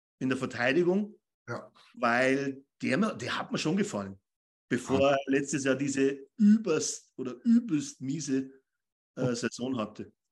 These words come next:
Speaker 2: Ja, ja, das stimmt.
Speaker 1: Mit Verletzungen und A H L
Speaker 2: Ja.
Speaker 1: gespielt und, und, und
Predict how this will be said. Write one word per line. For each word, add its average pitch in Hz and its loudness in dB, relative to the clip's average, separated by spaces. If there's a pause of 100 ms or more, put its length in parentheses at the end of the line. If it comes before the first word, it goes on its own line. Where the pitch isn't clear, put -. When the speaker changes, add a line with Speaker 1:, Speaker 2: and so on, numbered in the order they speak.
(240)
Speaker 2:
Ja, 95 2
ja, 98 -2 (100)
das 95 -12
stimmt. 98 -2
Speaker 1:
Mit - 4
Verletzungen 139 0
und 139 -4
A - -6
H 123 -6
L 131 2
Speaker 2:
Ja. 123 -4
Speaker 1:
gespielt 131 -4
und, 127 -10 (180)
und, 117 -10
und 113 -18